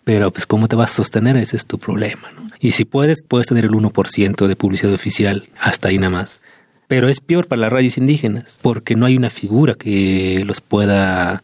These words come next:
eh, respaldar. En realidad, lo que dice la ley es que las radios indígenas pueden ser concesionarias las comunidades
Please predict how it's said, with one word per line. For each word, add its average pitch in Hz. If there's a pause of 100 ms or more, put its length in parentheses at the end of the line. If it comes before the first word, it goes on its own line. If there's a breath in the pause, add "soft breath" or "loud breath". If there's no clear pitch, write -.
eh, 98
respaldar. 101 (140)
En -
realidad, 113 (140)
lo 117
que 120
dice 143
la 143
ley 131 (300 soft breath)
es 117
que 117 (100)
las 107
radios 127
indígenas 110
pueden 120
ser 117
concesionarias 110 (100)
las -
comunidades 104